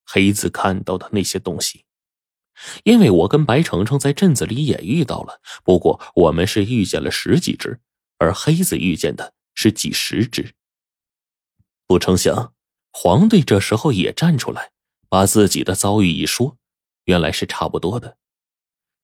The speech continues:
“我们刚走到外面一点的大路上，远处的田间野地里，十几只黄皮子在乱窜，也是这样中了手。这些家伙呀，真是邪性啊，到处都是，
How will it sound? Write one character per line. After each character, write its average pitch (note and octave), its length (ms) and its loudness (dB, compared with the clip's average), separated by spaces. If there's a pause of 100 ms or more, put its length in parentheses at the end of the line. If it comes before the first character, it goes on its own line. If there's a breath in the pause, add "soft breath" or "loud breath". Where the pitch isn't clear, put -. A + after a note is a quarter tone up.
(160)
“我 E2+ 160 2
们 F2+ 460 2
刚 F#2+ 180 2
走 D#2+ 160 -2
到 F2 160 0
外 F#2+ 220 2
面 E2+ 200 0
一 F2 120 -4
点 C#2+ 160 -6
的 E2+ 100 -6
大 E2+ 160 -4
路 E2+ 160 -2
上， - 300 -10 (380)
远 F2 220 2
处 F#2 220 0
的 D2+ 140 0
田 F2+ 320 -2
间 F#2+ 200 0
野 E2+ 140 -2
地 F2 220 -2
里， A#1+ 180 -14 (240 soft breath)
十 F#3+ 300 2
几 F#2+ 240 -2
只 G2+ 120 0
黄 F#2+ 300 2
皮 F2+ 220 -2
子 - 260 -6 (400)
在 - 520 -4
乱 E2 200 0
窜， - 240 -6 (760)
也 F#2+ 140 4
是 G2+ 200 -2
这 C3 220 0
样 D#2+ 200 -4 (240)
中 E2 160 0
了 A1 80 -6
手。 - 240 -8 (880 loud breath)
这 F2 120 -2
些 F#2+ 140 -2
家 F2+ 180 0
伙 E2+ 160 -2
呀， C#2 260 -6 (200)
真 - 160 -2
是 - 140 -4
邪 D2 200 -6
性 F2 160 -6
啊， - 160 -16 (340)
到 E2+ 220 -2
处 E2 220 -8
都 F2 140 2
是， - 260 -6